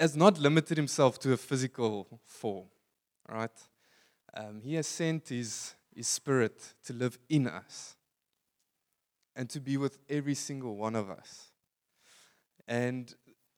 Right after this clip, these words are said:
we need to continuously strive to increasing that awareness that he is in us. And it's one, it's the most difficult truth for me to describe.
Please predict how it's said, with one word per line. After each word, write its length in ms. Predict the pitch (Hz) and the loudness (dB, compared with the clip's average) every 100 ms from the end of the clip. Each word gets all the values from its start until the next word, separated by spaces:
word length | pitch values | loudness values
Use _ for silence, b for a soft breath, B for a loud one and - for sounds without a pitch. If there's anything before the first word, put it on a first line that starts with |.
| _ - | _ -8
we 480 | 147 156 190 202 185 | 2 4 4 4 2
need 180 | 180 180 | 0 -2
to 80 | |
continuously 880 | 180 180 170 - 202 202 190 175 185 | -10 -10 -10 -4 0 4 2 0 -6
strive 880 | 160 - - 147 123 110 98 - - _ _ _ _ _ | -6 -4 0 0 2 0 -4 -14 -20 _ _ _ _ _
to 180 | - 131 | -14 -8
increasing 760 | 170 - 175 170 - 175 147 127 | -6 -6 -6 -4 -4 -4 -4 2
that 380 | 123 - - - - | 2 2 -10 -20 -10
awareness 540 | 123 117 117 110 104 | -6 -2 -2 -2 -6
that 140 | 113 110 | -8 -8
he 240 | 117 113 | -8 -10
is 120 | 104 | -12
in 160 | - 113 | -12 -8
us. 280 | 101 - - b b b | -6 -8 -14 b b b
And 100 | 160 | 0
it's 120 | 180 185 | 2 4
one, 160 | 202 165 | 4 4
it's 140 | - | -2
the 80 | 208 | 4
most 240 | 214 214 | 4 6
difficult 340 | 202 220 208 208 - _ - | 4 6 4 2 -2 _ -4
truth 280 | 214 196 | 4 4
for 160 | 202 196 | 4 -2
me 200 | 175 175 | 2 0
to 200 | - 170 | 0 -2
describe. 540 | 147 - - 127 90 | -2 -2 4 4 4